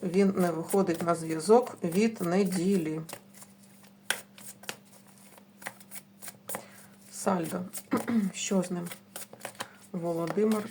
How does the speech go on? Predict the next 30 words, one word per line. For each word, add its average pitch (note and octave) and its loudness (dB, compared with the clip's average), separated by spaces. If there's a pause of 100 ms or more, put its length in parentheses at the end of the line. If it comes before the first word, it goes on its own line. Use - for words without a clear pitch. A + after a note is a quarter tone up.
Сальдо. E3 0
Ну, A3 4
всі B3 -2
знають, G3 6
хто - -6
такий - -2
Сальдо, A#3+ 4
окупована F3 -2
Херсонщина, B3+ -2
які E3+ -2
він E3+ -2
там E3 -2
заяви A3 4
робив. F3 0
Хоча F#3+ -4
я F#3+ 4
зранку G3 0
питала F#3+ 0
про, E3 -2 (600)
о, - -2
ось - 2
це, - 4
що - -2
сталося D#3+ -2
в E3 -6 (120)
Фаросі. E3+ -4
Що - -8
з E3+ -8
ним? F3 -8 (3750)
Смерть. - -2